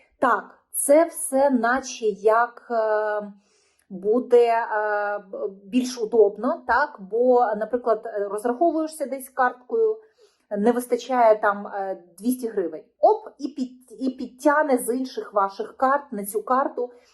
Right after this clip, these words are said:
і вам вистачить заплатити. Але, але, е, всі поповнення карток тепер будуть під контролем, анонімно скинути, е, гроші більше не вийде. Потрібно буде всім авторизація,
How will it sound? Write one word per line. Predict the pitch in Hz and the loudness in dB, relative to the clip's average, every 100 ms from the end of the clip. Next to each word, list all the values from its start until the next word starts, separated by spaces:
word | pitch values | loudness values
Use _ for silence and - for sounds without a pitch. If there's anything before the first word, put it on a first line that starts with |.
| _ | _
і | 226 | 2
вам | 233 226 | 2 2
вистачить | 233 - 185 180 - 202 160 | -6 -6 -8 -8 -12 -14 -8
заплатити. | 196 202 190 170 - - | -4 -4 -4 -8 -10 -4
Але, | - 240 277 294 240 175 - | 0 2 2 0 0 -2 -8
але, | - 226 220 160 - _ _ _ - _ - | -2 0 2 0 -6 _ _ _ -20 _ -4
е, | 214 220 208 | 0 2 0
всі | - 320 | 2 2
поповнення | 339 349 277 277 233 220 214 | 4 2 2 0 0 -6 -8
карток | 214 226 - 202 - | -6 -6 0 0 0
тепер | 196 180 165 156 | -12 -12 -12 -14
будуть | 165 - _ _ | -20 -20 _ _
під | 254 254 | -8 -2
контролем, | 311 302 294 285 285 285 285 269 _ | 0 0 2 2 2 0 -6 -16 _
анонімно | 202 226 247 277 269 226 214 | -2 2 4 2 0 -4 -6
скинути, | - 262 220 208 220 214 | -8 -12 -12 2 6 6
е, | 208 190 | 4 -2
гроші | 202 226 - - | -4 -4 -4 -10
більше | 190 - - | -14 -14 -18
не | 160 175 208 214 | -8 -2 0 0
вийде. | 254 262 269 311 - - _ _ _ | -4 0 0 0 -6 -20 _ _ _
Потрібно | - 226 254 311 320 294 | -2 0 2 2 2 0
буде | 196 247 240 | 0 -2 0
всім | 214 - 254 302 - | 0 -2 -6 -4 -2
авторизація, | 202 233 254 - 233 247 220 226 214 196 196 202 - 202 190 165 | 2 2 0 -4 0 2 4 4 2 0 0 -2 -12 -10 -8 -8